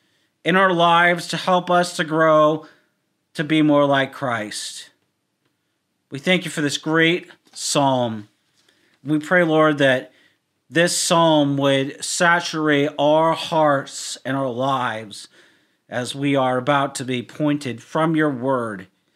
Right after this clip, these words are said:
to your Son, and your Son is sufficient. Your work of the Son is sufficient. So we thank you, Lord, for your word,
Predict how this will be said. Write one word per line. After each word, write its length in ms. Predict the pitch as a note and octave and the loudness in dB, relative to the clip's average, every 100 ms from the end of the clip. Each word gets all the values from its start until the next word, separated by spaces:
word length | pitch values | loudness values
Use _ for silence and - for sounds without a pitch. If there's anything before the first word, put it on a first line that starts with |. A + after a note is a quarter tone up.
| _ _ _ _ _ _ _ - | _ _ _ _ _ _ _ -8
to 120 | D#3 | -4
your 160 | C#3 B2+ | -2 -2
Son, 760 | - - D3 B2+ A2 F#2+ F#2+ _ _ _ _ _ _ _ _ _ _ _ | -4 -2 -2 -2 -6 -10 -14 _ _ _ _ _ _ _ _ _ _ _
and 140 | A2+ | -12
your 120 | A#2 A#2 | -8 -6
Son 440 | - - B2+ A2 | -6 -4 -4 -4
is 100 | G2+ | -8
sufficient. 880 | - G2 G2 F2+ D#2+ E2+ - - - _ _ _ _ _ _ | -10 -12 -14 -12 -14 -16 -20 -20 -20 _ _ _ _ _ _
Your 200 | A2 A2+ | -12 -12
work 560 | G#2+ B2 C#3 C3 - - | -8 -2 -2 -2 -8 -16
of 140 | A2 F#2+ | -16 -14
the 80 | |
Son 580 | - - C3+ A#2+ G2+ G2+ - | -12 -6 -6 -6 -8 -10 -12
is 120 | G#2 | -14
sufficient. 840 | - G#2 - F#2+ - F2 - - - _ _ _ _ _ _ _ _ _ _ _ _ | -14 -14 -16 -12 -12 -14 -20 -20 -20 _ _ _ _ _ _ _ _ _ _ _ _
So 180 | - A#2+ | -14 -10
we 100 | A#2+ | -10
thank 320 | - F3+ F#3 | -4 -2 -2
you, 80 | F#3+ | -2
Lord, 340 | D3+ D3+ D3 | 0 2 2
for 220 | D3 C#3+ | -2 -2
your 140 | C#3+ C#3+ | 0 -2
word, 480 | A#2 G#2+ F#2+ F#2 | -4 -8 -10 -12